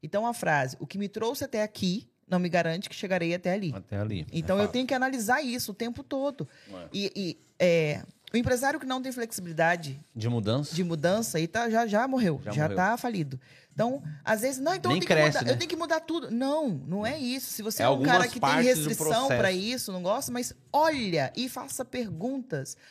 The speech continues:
Speaker 1: "Aonde eu posso melhorar isso? Se eu mexer aqui, eu vou trazer quarenta pessoas na minha equipe, consegue?"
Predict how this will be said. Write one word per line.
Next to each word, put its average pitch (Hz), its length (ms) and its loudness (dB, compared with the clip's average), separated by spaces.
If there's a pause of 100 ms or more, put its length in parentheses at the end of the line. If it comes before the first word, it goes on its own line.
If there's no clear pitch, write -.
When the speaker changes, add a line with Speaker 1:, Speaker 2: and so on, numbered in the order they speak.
(120)
Speaker 1:
"Aonde 285 340 -2
eu 269 60 -4
posso 254 320 -2
melhorar 208 460 -2
isso? 196 380 -6 (280)
Se - 160 -6
eu 381 80 -6
mexer 285 340 -4
aqui, 196 300 -4
eu 185 80 0
vou 196 100 -4
trazer 185 240 -2
quarenta 202 320 0
pessoas 175 380 -4
na 170 80 -4
minha 170 180 0
equipe, 165 320 -6
consegue?" 147 640 -4